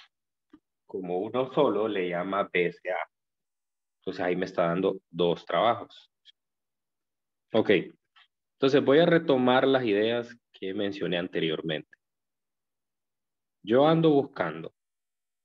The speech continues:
como es un proceso cíclico,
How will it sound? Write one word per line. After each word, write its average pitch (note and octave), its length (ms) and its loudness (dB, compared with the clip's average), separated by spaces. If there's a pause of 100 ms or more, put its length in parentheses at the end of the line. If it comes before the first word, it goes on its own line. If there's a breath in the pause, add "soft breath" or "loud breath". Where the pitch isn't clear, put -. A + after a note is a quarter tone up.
(1800)
como G2 220 -4
es G2+ 60 -2
un B2+ 120 0
proceso A2+ 480 0
cíclico, E2 680 -6